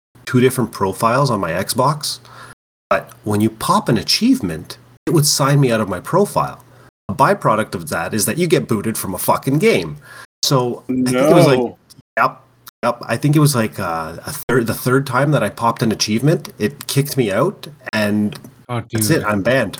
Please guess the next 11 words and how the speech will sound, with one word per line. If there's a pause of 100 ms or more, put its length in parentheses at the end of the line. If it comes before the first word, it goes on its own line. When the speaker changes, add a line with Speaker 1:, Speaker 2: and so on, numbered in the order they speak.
Speaker 1:
I'm
banned
for
all
of
season
one
from
comp (220)
in
Overwatch.